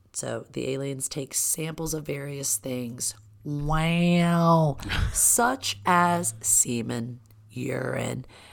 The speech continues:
Speaker 1: and seem to be doing some type of test to gain understanding or insight of what is going on. So because they be putting things in us, bro, imagine how they get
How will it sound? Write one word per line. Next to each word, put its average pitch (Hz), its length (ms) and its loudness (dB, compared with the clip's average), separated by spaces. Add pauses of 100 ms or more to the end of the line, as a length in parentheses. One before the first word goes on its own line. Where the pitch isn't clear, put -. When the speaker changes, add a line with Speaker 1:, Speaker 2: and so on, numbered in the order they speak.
Speaker 1:
and 190 140 2
seem 240 160 2
to 262 60 2
be 247 80 -2
doing 202 240 0
some 175 200 -4
type 170 180 -4
of - 200 -12
test 156 420 -2
to 160 80 -6
gain 151 220 -6
understanding 139 720 -8 (260)
or - 180 -6
insight 139 380 -6
of 127 120 -10
what 127 100 -8
is - 80 -8
going - 260 -10
on. - 220 -12 (1000)
So - 160 -16
because 139 340 -10
they 139 120 -8
be 131 320 -8 (1000)
putting 220 260 4
things 165 420 -6
in 151 160 -6
us, 135 220 -10
bro, 190 460 -8 (2000)
imagine 175 380 -8
how 165 180 -6
they 160 180 -10
get 160 320 -8